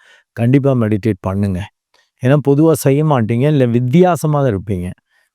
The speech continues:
வச்சா இந்த எண்டு இல்லாட்டி அந்த எண்டு போவீங்க. மெடிடேட் பண்ணிட்டீங்கன்னா, அந்த ஒரு சமநிலையில மைண்ட் நிக்கணும், நடுப்புற. ஏன்னா, "விட்டா சாமியார் ஆயிடுவேன்ருவீங்க, இல்லாட்டி டோட்டலா சாமி கும்பிட மாட்டீங்க."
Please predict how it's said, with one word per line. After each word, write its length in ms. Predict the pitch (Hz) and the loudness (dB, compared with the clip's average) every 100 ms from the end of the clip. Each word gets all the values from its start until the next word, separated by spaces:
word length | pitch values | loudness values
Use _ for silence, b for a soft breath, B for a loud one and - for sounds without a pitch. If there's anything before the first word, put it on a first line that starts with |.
| - | -4
வச்சா 380 | 107 - - 175 | -4 -2 2 2
இந்த 280 | 156 135 139 | 2 2 2
எண்டு 300 | 135 156 165 | 2 2 2
இல்லாட்டி 300 | 156 131 131 | 2 2 0
அந்த 280 | 110 120 123 | -2 0 0
எண்டு 300 | 120 135 139 | 0 0 -2
போவீங்க. 400 | 117 104 98 92 123 - _ _ _ - | 0 -2 -2 -6 -8 -12 _ _ _ -4
மெடிடேட் 420 | 131 165 175 185 151 | 0 2 4 2 2
பண்ணிட்டீங்கன்னா, 460 | 139 147 151 185 | 0 0 0 2
அந்த 120 | 185 | 2
ஒரு 120 | 131 120 | 2 0
சமநிலையில 680 | - 135 143 135 143 151 | -2 -2 0 0 0 0
மைண்ட் 340 | 135 104 107 101 | 0 0 -2 -2
நிக்கணும், 440 | 98 92 98 101 | -4 -6 -8 -6
நடுப்புற. 400 | 123 139 131 - - _ _ _ _ _ _ _ _ _ _ _ | -2 -2 -2 -10 -12 _ _ _ _ _ _ _ _ _ _ _
ஏன்னா, 100 | 151 175 | 0 2
"விட்டா 300 | 170 151 214 | 0 0 0
சாமியார் 460 | - 170 185 185 | 2 0 2 2
ஆயிடுவேன்ருவீங்க, 880 | 160 135 127 127 123 117 104 104 98 101 - _ _ _ _ _ | 4 2 0 0 0 -2 -4 -6 -6 -10 -14 _ _ _ _ _
இல்லாட்டி 460 | 139 180 185 165 180 165 | -2 2 2 2 0 2
டோட்டலா 520 | 156 160 170 190 185 | 2 2 0 0 2
சாமி 300 | 151 147 156 | 2 0 0
கும்பிட 240 | 139 120 107 | 0 -2 -2
மாட்டீங்க." 380 | 101 92 95 | -4 -4 -8